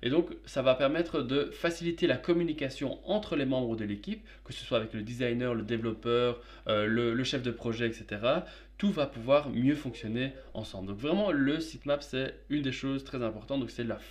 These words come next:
la fondation du site internet. Ensuite, on va pouvoir optimiser le site. Donc comme je le disais au début, c'est que grâce à ces structures, une fois qu'elle est en place, une fois que, voilà, on a une vue d'ensemble du projet, on va pouvoir éliminer les pages qu'on aura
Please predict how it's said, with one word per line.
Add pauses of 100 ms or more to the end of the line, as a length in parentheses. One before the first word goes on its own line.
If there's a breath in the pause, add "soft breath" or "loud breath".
(120)
la
fondation (300 loud breath)
du
site
internet. (300 loud breath)
Ensuite,
on
va
pouvoir
optimiser
le
site.
Donc
comme
je
le
disais
au
début,
c'est
que
grâce
à
ces
structures,
une
fois
qu'elle
est
en
place,
une
fois
que, (280 loud breath)
voilà,
on
a
une
vue
d'ensemble
du
projet, (260 loud breath)
on
va
pouvoir
éliminer
les
pages
qu'on
aura